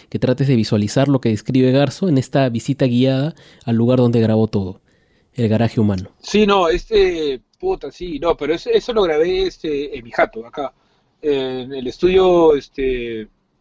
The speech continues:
Speaker 2: el garaje humano, le digo yo, porque es, era un garaje,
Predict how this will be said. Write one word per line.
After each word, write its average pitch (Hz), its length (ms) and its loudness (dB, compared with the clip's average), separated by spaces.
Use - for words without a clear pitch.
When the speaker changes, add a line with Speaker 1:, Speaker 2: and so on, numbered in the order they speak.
Speaker 2:
el 139 140 -8
garaje 180 340 0
humano, 196 300 0
le 143 80 -4
digo 151 180 -2
yo, 131 140 -8
porque 143 320 -12
es, - 240 -18
era 175 120 0
un 208 100 2
garaje, 196 500 0